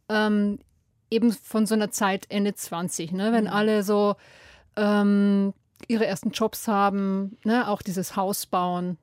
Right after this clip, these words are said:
Speaker 1: ne? Ich komme ja auch vom Land, also da gibt's jetzt
Speaker 2: Mhm.
Speaker 1: nicht mehr so viele Menschen, mit denen ich groß verbunden wär, aber, ähm, auch eine gute Freundin von mir, die, mm, relativ früh Kinder bekommen hat und, äh, dann tatsächlich so von München aufs Land gezogen ist und ich dachte mir schon, „Oh mein Gott“, ich meine, München ist schon schlimm, aber,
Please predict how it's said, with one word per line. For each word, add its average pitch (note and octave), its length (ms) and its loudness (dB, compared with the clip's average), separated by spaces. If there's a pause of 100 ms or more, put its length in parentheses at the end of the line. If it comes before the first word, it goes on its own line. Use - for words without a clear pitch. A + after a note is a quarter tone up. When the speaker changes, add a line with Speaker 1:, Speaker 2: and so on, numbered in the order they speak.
Speaker 1:
ne? G#3 140 -2
Ich G3 100 -6
komme F#3+ 160 -4
ja E3+ 40 -4
auch F3+ 60 -8
vom F#3 200 -2
Land, F3+ 520 2
also F#3 220 -2
da F#3+ 140 -4
gibt's F#3+ 200 0
jetzt E3+ 100 -2
Speaker 2:
Mhm. G#3 80 0
Speaker 1:
nicht E3+ 80 -4
mehr G3 120 -2
so F#3 100 -4
viele G#3 320 0
Menschen, G3 440 -2
mit G3 160 -4
denen G3+ 200 -2
ich G3 240 -6
groß - 240 -6
verbunden G#3+ 560 2
wär, F#3+ 380 -2
aber, G3 360 -2 (600)
ähm, F#3+ 440 -2
auch F#3+ 100 -2
eine G3 160 0
gute G#3 240 -2
Freundin C#4+ 360 -2
von G3 180 -2
mir, F#3 180 0
die, F3+ 240 -2
mm, F3+ 460 -10
relativ G3 440 -4
früh B3 560 -2 (300)
Kinder B3+ 280 2
bekommen A3+ 480 -2
hat G#3+ 320 -2
und, F#3+ 320 -4 (480)
äh, F#3+ 200 0
dann F3+ 240 -2
tatsächlich F#3+ 500 -4
so F3+ 140 -6
von F#3 160 0
München G#3 340 0
aufs - 160 -6
Land F3 260 -4
gezogen G3+ 440 -2
ist G3+ 120 -4
und F#3+ 80 0
ich F3+ 120 -4
dachte F3+ 200 -6
mir F3+ 60 0
schon, F3 180 -4
„Oh F3 60 -6
mein F3 160 -4
Gott“, F#3+ 300 -6
ich E3 100 -8
meine, E3 180 -4
München F3 400 0
ist E3 120 -8
schon F3 120 -4
schlimm, G3+ 320 -2
aber, F#3+ 300 -2